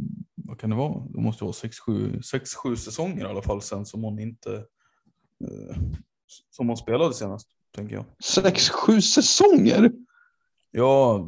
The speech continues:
Speaker 1: eller vadå? Är det
Speaker 2: Sex,
Speaker 1: mer?
Speaker 2: sju säsonger?
Speaker 1: Är det mer än det?
Speaker 2: Nej, sex, sju. Så länge sedan kan det väl inte vara. Louise Wikström.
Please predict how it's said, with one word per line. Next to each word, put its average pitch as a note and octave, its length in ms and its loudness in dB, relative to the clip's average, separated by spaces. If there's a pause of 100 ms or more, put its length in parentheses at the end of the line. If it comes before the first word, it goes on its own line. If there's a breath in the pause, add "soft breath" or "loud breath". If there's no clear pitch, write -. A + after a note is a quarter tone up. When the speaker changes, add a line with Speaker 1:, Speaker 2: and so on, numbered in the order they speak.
(140)
Speaker 1:
eller A#2 120 0
vadå? B2+ 160 2
Är G#3+ 200 6
det D#3+ 100 2
Speaker 2:
Sex, A#2 180 0
Speaker 1:
mer? A2 60 -6
Speaker 2:
sju G#3+ 320 6
säsonger? F#3 840 4 (320 soft breath)
Speaker 1:
Är - 80 -4
det C3 80 0
mer D#3+ 200 0
än A2+ 100 2
det? A2 220 2 (580)
Speaker 2:
Nej, B2+ 720 6 (200)
sex, - 360 0
sju. - 100 -8 (540 soft breath)
Så C#3 440 6
länge A#2 320 8
sedan A2+ 160 2
kan A2 140 0
det A2 60 4
väl G#2+ 120 4
inte G#2+ 240 -2
vara. A2 400 4
Louise A#2 480 0
Wikström. A#2+ 720 -6